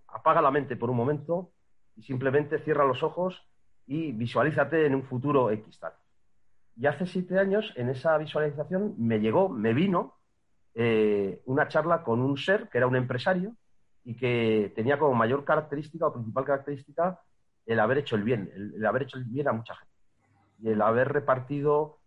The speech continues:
em, en términos de, de creación de riqueza y de compartir riqueza, eh, pues ese bien con mucha gente. Entonces, eh, yo ahora uniendo los cabos hacia atrás, em, creo que no me vino por nadie en particular,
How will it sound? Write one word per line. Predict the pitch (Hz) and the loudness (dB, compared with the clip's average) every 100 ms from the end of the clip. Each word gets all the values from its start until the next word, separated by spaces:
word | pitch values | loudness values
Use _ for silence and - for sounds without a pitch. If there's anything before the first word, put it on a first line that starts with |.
| _ 98 | _ -4
em, | 104 98 92 90 82 76 69 65 _ _ _ - | -2 -2 -2 -4 -8 -12 -20 _ _ _ _ -20
en | 104 | -14
términos | - 127 147 139 123 | -4 -2 0 0 2
de, | 123 117 104 - - - | 2 2 0 -6 -18 -8
de | 107 | -2
creación | 104 98 131 127 | 0 0 0 -2
de | |
riqueza | 104 101 135 135 123 | -2 -2 -4 -2 -4
y | |
de | 110 | -2
compartir | 110 110 104 123 120 | -2 -2 -2 -6 -10
riqueza, | 110 135 - 151 - _ _ 101 | -8 -10 -6 -6 -8 _ _ -6
eh, | 101 95 92 | -4 -4 -6
pues | 98 - | -14 -16
ese | 120 113 | -10 -6
bien | 113 | -6
con | 110 92 | -6 -8
mucha | 90 90 | -8 -12
gente. | 92 - | -14 -18
Entonces, | _ 127 - _ _ _ _ - | _ -18 -18 _ _ _ _ -20
eh, | 101 | -2
yo | 120 | 2
ahora | 147 | 4
uniendo | 156 147 156 | 4 4 4
los | 131 123 | 4 2
cabos | - 175 170 220 - | 4 2 2 -6 -16
hacia | - 113 | -6 -6
atrás, | 113 151 - _ _ _ _ - | 0 -2 -2 _ _ _ _ 0
em, | 110 107 107 107 101 95 95 _ _ - _ _ 117 113 | 2 4 2 0 -4 -8 -14 _ _ -20 _ _ -10 -4
creo | 151 190 | 2 4
que | 196 | 4
no | 202 | 4
me | 196 | 4
vino | 180 156 - | 4 2 2
por | 113 120 | 2 4
nadie | 147 131 117 | 2 2 0
en | 113 | 2
particular, | 113 107 107 110 170 170 | 0 -2 -6 0 0 0